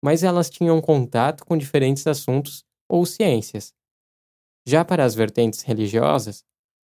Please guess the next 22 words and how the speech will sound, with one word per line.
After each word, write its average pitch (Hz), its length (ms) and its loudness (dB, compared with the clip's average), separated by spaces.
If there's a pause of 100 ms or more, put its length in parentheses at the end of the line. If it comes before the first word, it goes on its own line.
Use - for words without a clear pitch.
o 139 60 2
esotérico 151 580 0
pode 120 280 0
ser 120 180 0
definido 135 640 -2 (340)
como 147 220 2
um 160 40 2
conhecimento 160 680 0
de 131 140 2
ordem 127 260 2
sobrenatural. 123 920 0 (1120)
Eu 156 80 2
gostaria 180 460 2
muito 156 400 2
de 160 80 -2
poder 131 340 -2 (140)
explicar 135 720 -4 (260)
vários 135 380 -2
conceitos 139 560 -2
relacionados 123 680 -2
ao 143 100 0
sobrenatural, 135 840 0